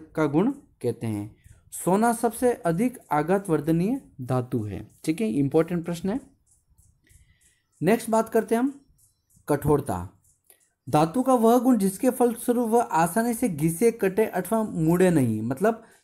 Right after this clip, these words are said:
जब वस्तु पर बल लगाया तो न तो उसमें कुछ घिसाव हो रहा है, न वो कट रही है और न ही वो मुड़ रही है। वस्तु का ये गुण क्या कहलाता है? धातु का ये गुण क्या कहलाता है? कठोरता कहलाता है। हीरा सबसे अधिक कठोर धातु में जाना जाता है।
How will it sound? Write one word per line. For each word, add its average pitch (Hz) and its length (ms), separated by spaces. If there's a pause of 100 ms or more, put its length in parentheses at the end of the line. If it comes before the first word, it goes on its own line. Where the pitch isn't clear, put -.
जब 208 180
वस्तु 214 260
पर 226 160
बल 214 160
लगाया 139 440 (320)
तो 165 60
न 170 200
तो 226 140
उसमें 220 280
कुछ 220 180
घिसाव 180 440
हो 190 100
रहा 196 120
है, 202 160 (220)
न 156 140
वो 202 220
कट 175 260
रही 202 220
है 214 160 (180)
और 190 120
न 185 120
ही 185 180
वो 220 340
मुड़ 160 240
रही 107 360
है। 101 140 (100)
वस्तु 135 300
का 190 60
ये 190 180
गुण 185 180
क्या 196 140
कहलाता 185 360
है? 226 160
धातु 131 260
का 170 80
ये 170 100
गुण 170 180
क्या 180 120
कहलाता 165 280
है? - 100
कठोरता 135 440 (440)
कहलाता 117 360
है। 101 160 (500)
हीरा 196 260
सबसे 220 360
अधिक 190 340
कठोर 170 320
धातु 139 260
में 190 220 (340)
जाना 127 300
जाता 92 300
है। 82 160